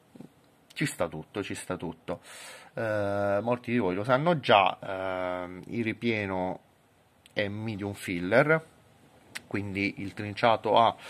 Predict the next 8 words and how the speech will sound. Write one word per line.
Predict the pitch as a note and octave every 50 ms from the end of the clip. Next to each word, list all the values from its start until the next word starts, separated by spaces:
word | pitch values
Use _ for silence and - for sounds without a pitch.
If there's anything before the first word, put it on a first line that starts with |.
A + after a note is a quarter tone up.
| - - - - - - -
una | C#3 B2+ A#2+ A#2
pezzatura | - B2+ B2 - - - A#2+ - D3+ C#3+ C3+ B2 A#2
più | - - - - - C#3+ C#3
grande | A#2 B2 B2 A#2 G#2 G2+ A#2 B2 C3 C3+ D3 - - - - - - - - -
perché | - - A#3 - - - C3+
permette | - - - E3 D3 C#3+ C3 B2 A#2+ A#2+ - - - C3
una | A#2+ B2 C#3 C#3 C#3 C#3
maggiore... | C3+ C#3 C#3 C3+ A#2+ - C#3 C3+ C3 B2 B2 A#2+ -